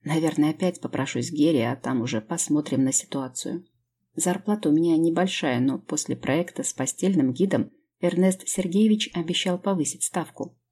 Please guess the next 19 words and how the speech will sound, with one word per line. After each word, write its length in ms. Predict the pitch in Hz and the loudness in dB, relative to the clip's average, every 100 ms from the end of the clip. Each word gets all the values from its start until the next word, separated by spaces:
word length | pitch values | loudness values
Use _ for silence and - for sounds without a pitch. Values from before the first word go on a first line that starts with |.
| _ _ _ _ _ _ _ _ | _ _ _ _ _ _ _ _
Ничего, 580 | 208 214 214 135 117 - | 2 4 2 -4 -6 -10
прорвемся. 640 | - 165 156 131 123 - - _ _ | -4 -2 -2 -4 -6 -10 -14 _ _
Не 140 | 185 185 | 0 0
впервой. 460 | - 190 151 107 - _ _ _ _ _ _ _ _ _ _ _ _ _ _ - | 0 -2 0 -4 -10 _ _ _ _ _ _ _ _ _ _ _ _ _ _ 0
«Не 200 | 165 185 | 4 6
надо», 380 | 180 147 - 139 _ _ - | 6 4 0 -6 _ _ -10
сказал 500 | - - 139 135 123 | -6 -2 0 2 0
он 140 | 127 | -2
жестко 520 | 127 139 - - 247 - _ _ | -2 -4 -4 -2 -2 -4 _ _
и 220 | 160 202 - | -2 -2 -2
беспринципно, 960 | 143 147 - 147 123 120 - 117 120 - _ _ _ - | 0 0 0 -2 -2 -2 -2 -4 -4 -10 _ _ _ -6
заставляя 720 | 143 175 - 180 180 185 185 | 0 0 2 0 4 4 4
снова 440 | - - 175 151 127 | 2 2 2 2 0
взглянуть 720 | - - 147 151 190 190 - _ _ _ _ _ - | -6 0 4 6 4 2 -8 _ _ _ _ _ -8
в 100 | 147 | -2
его 260 | 170 160 | 2 2
глаза. 420 | 151 170 170 131 - _ _ _ _ _ _ _ _ _ _ _ _ - | 0 -2 -4 -8 -12 _ _ _ _ _ _ _ _ _ _ _ _ -10
«Совершенно 560 | - 151 156 - 165 | -4 -2 -2 0 2
незнакомые, 840 | 160 175 180 196 214 147 135 - | 4 4 2 0 0 0 0 -4